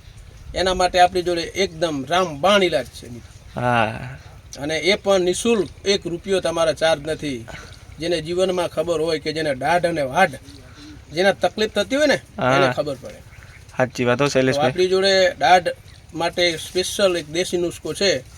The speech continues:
Speaker 1: કે જે કોઈને દાઢ દુખતી હોય,
Speaker 2: હા.
Speaker 1: હમ, તો દાઢ એક દસ મિનિટની અંદર એને રાહત મળી જાય એવી બિલકુલ નિઃશુલ્ક સેવા આપણી જોડે ફ્રીમાં
Speaker 2: હા,
Speaker 1: મળી જાય.
Speaker 2: ફ્રીમાં કોઈ રૂપિયો લેવામાં આવશે
Speaker 1: કોઈ
Speaker 2: નહીં.
Speaker 1: ચાર્જ નહીં.
Speaker 2: કોઈ ચાર્જ નહીં. અને ઘરે બેઠે.
Speaker 1: ઘરે બેઠે.
Speaker 2: ખાલી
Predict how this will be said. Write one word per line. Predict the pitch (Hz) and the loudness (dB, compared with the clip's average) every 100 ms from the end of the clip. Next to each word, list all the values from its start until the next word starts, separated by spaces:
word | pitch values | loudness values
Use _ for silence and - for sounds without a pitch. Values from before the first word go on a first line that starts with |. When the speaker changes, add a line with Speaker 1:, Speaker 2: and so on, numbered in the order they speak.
| - - - - - | -20 -20 -20 -20 -14
Speaker 1:
કે | 127 | -6
જે | 165 196 | -4 0
કોઈને | 190 190 147 | 0 0 2
દાઢ | 156 160 | 0 0
દુખતી | 170 - 208 | -6 -4 0
હોય, | 160 120 - - | 0 -2 -10 -12
Speaker 2:
હા. | 123 123 117 - - - - - | -6 -6 -8 -12 -20 -20 -18 -12
Speaker 1:
હમ, | 185 202 - - - - | -10 -12 -18 -20 -14 -8
તો | |
દાઢ | 135 165 185 170 - | 2 4 4 0 -6
એક | 185 - - - - - 143 | -4 -4 -6 -20 -20 -20 -4
દસ | 156 226 196 | 0 0 0
મિનિટની | 196 220 - 190 | 0 0 2 2
અંદર | 180 170 165 | 4 2 0
એને | 165 | 0
રાહત | 160 190 175 | 2 2 0
મળી | 202 202 | 0 0
જાય | 160 139 | 0 0
એવી | - 170 | -2 -4
બિલકુલ | 147 165 156 196 226 262 - | -4 -6 -8 -6 -6 -6 -6
નિઃશુલ્ક | 180 - 185 127 | -4 -4 -6 -6
સેવા | 156 151 | -4 -2
આપણી | 135 151 147 | -2 -4 -6
જોડે | 143 131 | -8 -10
ફ્રીમાં | - 190 131 | -4 2 4
Speaker 2:
હા, | 131 | 4
Speaker 1:
મળી | 139 | 0
જાય. | 131 | 2
Speaker 2:
ફ્રીમાં | 175 202 190 | 6 8 6
કોઈ | 165 196 202 196 196 | 6 6 8 6 6
રૂપિયો | 175 170 180 | 4 4 4
લેવામાં | 170 165 160 156 | 8 10 10 8
આવશે | 151 156 156 165 - | 6 4 4 4 2
Speaker 1:
કોઈ | 226 - | 4 6
Speaker 2:
નહીં. | 147 | 6
Speaker 1:
ચાર્જ | - - | 4 0
નહીં. | - - - | -10 -12 0
Speaker 2:
કોઈ | 165 190 | 6 6
ચાર્જ | 160 175 175 160 | 6 6 4 4
નહીં. | 185 | 4
અને | 185 220 190 | 4 4 6
ઘરે | 156 185 214 | 6 6 6
બેઠે. | 196 156 120 | 4 4 0
Speaker 1:
ઘરે | 123 196 | 0 0
બેઠે. | 185 156 - 127 - - - | -2 -2 -4 -4 -4 -4 2
Speaker 2:
ખાલી | 170 214 220 220 | 4 6 8 6